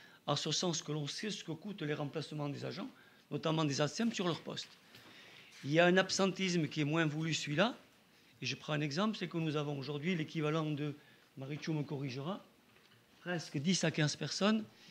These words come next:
qui sont absentes en permanence. Il y a cinq personnes qui sont là,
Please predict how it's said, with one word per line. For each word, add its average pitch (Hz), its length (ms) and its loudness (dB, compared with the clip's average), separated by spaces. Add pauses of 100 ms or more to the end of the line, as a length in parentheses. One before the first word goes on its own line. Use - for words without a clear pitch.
(160)
qui 156 100 -12
sont 156 240 0
absentes 165 300 0
en 147 100 0
permanence. 156 580 -2 (920)
Il 135 80 -2
y - 20 2
a 135 60 0
cinq 160 300 2
personnes 180 380 -2
qui 160 120 -8
sont 143 180 -6
là, 160 240 -4